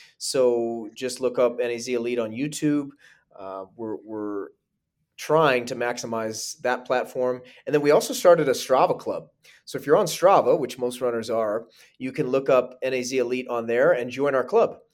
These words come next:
And you'll see your workouts on our, um, activity board and our leaderboard and all those good things. And, and you'll see what we're doing as well. So that's kind of fun.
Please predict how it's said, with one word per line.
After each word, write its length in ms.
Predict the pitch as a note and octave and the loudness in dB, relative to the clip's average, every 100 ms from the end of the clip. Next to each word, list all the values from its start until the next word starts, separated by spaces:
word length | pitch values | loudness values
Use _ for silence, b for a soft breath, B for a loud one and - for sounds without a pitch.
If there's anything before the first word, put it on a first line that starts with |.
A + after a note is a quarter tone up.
| _ B2+ | _ -2
And 420 | B2 A#2+ A#2+ A#2+ | 0 0 -4 -4
you'll 180 | A#2+ A#2+ | -4 -4
see 220 | - C3+ | -6 -4
your 220 | C#3 C#3 | -2 -2
workouts 420 | D3+ G#3+ A2 G#2 | -2 -4 -4 -4
on 140 | A#2+ A#2+ | -2 2
our, 280 | B2+ B2+ | 4 6
um, 360 | B2+ C3 B2+ B2+ | 6 4 2 0
activity 380 | C#3 C#3+ G3+ D#3+ | 0 0 -2 -2
board 320 | A#2+ G#2+ G#2+ | -2 -2 0
and 320 | A#2 A#2 A#2+ A#2+ | -2 -4 -8 -4
our 140 | B2 | -2
leaderboard 460 | F3 F3 A2+ G#2 G#2+ | -2 -4 -4 -6 -4
and 80 | |
all 120 | A#2 C3+ | -4 0
those 180 | D#3 | 0
good 160 | D#3 A#2 | 0 -6
things. 280 | G#2+ G#2 A#2 | -8 -8 -6
And, 120 | A2+ | -6
and 120 | A#2 | -6
you'll 100 | A#2 | -6
see 200 | A2+ C#3 | -6 -6
what 160 | C3+ B2+ | -6 -4
we're 120 | D#3+ | -4
doing 300 | D#3 A2 G#2+ | -2 -6 -6
as 100 | G#2+ | -6
well. 300 | C#3 A#2+ F2+ | -4 -4 -6
So 320 | - - A#2 | -8 -4 -2
that's 220 | B2+ C#3 - | -2 -4 -6
kind 160 | B2+ | -8
of 100 | A#2 | -8
fun. 300 | B2 A#2 A#2 | -8 -8 -8